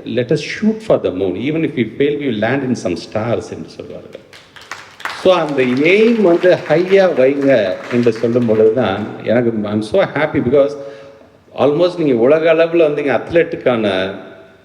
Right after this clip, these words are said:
அந்த டே எப்ப தெரியுமா செலிப்ரேட் பண்ணுவாங்க? மே மந்த் தான் செலிப்ரேட் பண்ணுவாங்க. Even மே செவன்த் கூட இப்ப நம்ம செலிப்ரேட் பண்ணியிருக்கிறோம்.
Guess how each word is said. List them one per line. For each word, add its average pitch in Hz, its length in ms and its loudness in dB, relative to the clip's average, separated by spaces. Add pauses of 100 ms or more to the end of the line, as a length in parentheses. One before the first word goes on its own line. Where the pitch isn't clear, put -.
(400)
அந்த 110 260 0
டே 160 180 4
எப்ப 156 200 0
தெரியுமா 120 280 -2
செலிப்ரேட் 110 360 -2
பண்ணுவாங்க? 110 280 -2
மே 120 200 2
மந்த் 113 280 0
தான் 110 140 -2
செலிப்ரேட் 90 380 -2
பண்ணுவாங்க. 87 240 -4
Even 120 280 0
மே 107 200 2
செவன்த் 127 460 0
கூட 120 140 0
இப்ப 113 120 -2
நம்ம 101 220 -4
செலிப்ரேட் 101 400 -2
பண்ணியிருக்கிறோம். 90 520 -4